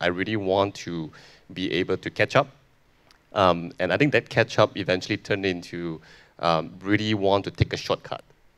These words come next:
to build stuff and get to the point that I can be on level playing ground with the rest and probably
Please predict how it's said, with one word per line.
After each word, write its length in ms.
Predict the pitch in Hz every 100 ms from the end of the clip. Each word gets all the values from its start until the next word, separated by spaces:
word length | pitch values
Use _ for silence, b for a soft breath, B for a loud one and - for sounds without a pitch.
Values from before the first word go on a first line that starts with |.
| _ b b b
to 340 | - 92 87 85
build 160 | 110 101
stuff 400 | - 92 87 -
and 260 | 85 82 82
get 160 | 92 98
to 80 | 95
the 100 | 85
point 300 | - 95 90
that 120 | 87
I 120 | 85
can 160 | 87 82
be 100 | 82
on 120 | 82
level 420 | 85 87 92 92 - b b
playing 280 | 98 87 85
ground 240 | 90 87
with 120 | 87
the 100 | 85
rest 420 | 78 85 82 - - b b
and 160 | 90
probably 360 | - 87 82 90